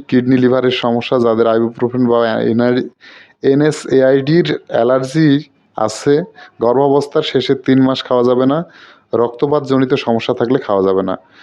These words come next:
সাইড ইফেক্ট, পেট ব্যথা, অ্যাসিডিটি, মাথা ঘোরা, বমি ভাব, অ্যালার্জি, গুরুতর সমস্যা,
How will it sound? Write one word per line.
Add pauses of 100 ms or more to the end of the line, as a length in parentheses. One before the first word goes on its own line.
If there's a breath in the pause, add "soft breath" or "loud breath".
(280 loud breath)
সাইড
ইফেক্ট, (540 soft breath)
পেট
ব্যথা,
অ্যাসিডিটি,
মাথা
ঘোরা,
বমি
ভাব,
অ্যালার্জি, (640 soft breath)
গুরুতর
সমস্যা,